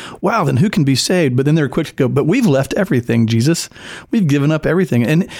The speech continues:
and Jesus encourages them. He says, "I tell you, man, if you've left, you know, your, whatever you've left, your home, your father, your mother, your children, you're gonna receive that much as m-, more. You're gonna receive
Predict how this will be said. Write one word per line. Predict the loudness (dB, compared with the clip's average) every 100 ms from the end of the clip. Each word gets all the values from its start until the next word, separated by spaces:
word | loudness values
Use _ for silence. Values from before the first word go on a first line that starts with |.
| -8 -2
and |
Jesus | 0 0 0
encourages | 0 0 0 2
them. | 2
He | 0
says, | 0
"I | 0
tell | 0 0 2
you, | 2
man, | 0
if | 0 0
you've | 2
left, | 2 0 -2
you | 0
know, | 0 2
your, | 2 2 0
whatever | -4 -6 -2 0 2
you've | 2 2
left, | 0 0
your | 0
home, | 0 2 2
your | 0
father, | 0 0 2
your | 2
mother, | 2 2
your | 0
children, | 0 0 2 0 -4 -18 -20 -20 -8
you're | -2
gonna | 0 2 2
receive | 0 2 2
that | 2 2
much | 0 0
as | 0
m-, | 0 -2 -2
more. | 0 2 2 2 0
You're | 0 0
gonna | 2
receive | 2 0 0 2 0